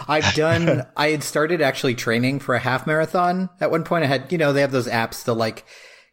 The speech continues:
Speaker 1: Couch to ten K or whatever, and I started using one of those and then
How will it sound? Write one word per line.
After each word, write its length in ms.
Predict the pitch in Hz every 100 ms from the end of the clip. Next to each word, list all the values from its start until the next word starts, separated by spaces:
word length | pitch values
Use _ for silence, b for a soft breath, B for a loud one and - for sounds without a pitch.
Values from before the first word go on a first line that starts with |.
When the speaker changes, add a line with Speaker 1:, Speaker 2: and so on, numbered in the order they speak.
| _
Speaker 1:
Couch 460 | - 131 123 123 -
to 160 | -
ten 400 | 123 - 131 123
K 400 | 120 123 113 113
or 120 | 113 110
whatever, 400 | 113 113 113 113
and 120 | 110
I 60 |
started 440 | 101 - 120 120 110
using 300 | 120 123 123
one 120 | 123
of 80 | 110
those 320 | 110 113 110
and 100 | 107
then 240 | 107 107